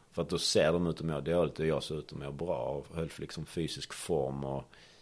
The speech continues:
jag gick inte upp i vikt och så tack vare min genetik liksom.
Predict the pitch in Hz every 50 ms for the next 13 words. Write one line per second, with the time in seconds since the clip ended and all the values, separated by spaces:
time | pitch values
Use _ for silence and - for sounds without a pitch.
0 | - - - - 71 73 73 - 90 87 80 87 78 - 78 73 76 80 73 -
1 | - - - 71 - - 78 67 65 67 69 - - 73 - - 73 69 69 71
2 | 73 71 69 69 67 67 67 69 73 73 76 71 - - - 82 73 - - 67
3 | 65 - - 71 71